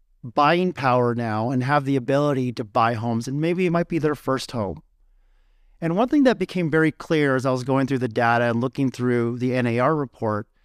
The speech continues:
is that ninety-nine percent of this demographic of folks between the ages of eighteen and forty-one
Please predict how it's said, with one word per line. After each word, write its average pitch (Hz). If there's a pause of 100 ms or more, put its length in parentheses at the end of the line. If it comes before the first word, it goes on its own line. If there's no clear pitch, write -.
(180)
is 160
that 165
ninety-nine 185
percent - (480)
of 156
this 156
demographic 147
of 131
folks 143
between 139
the 135
ages 135
of 127
eighteen 147
and 135
forty-one 127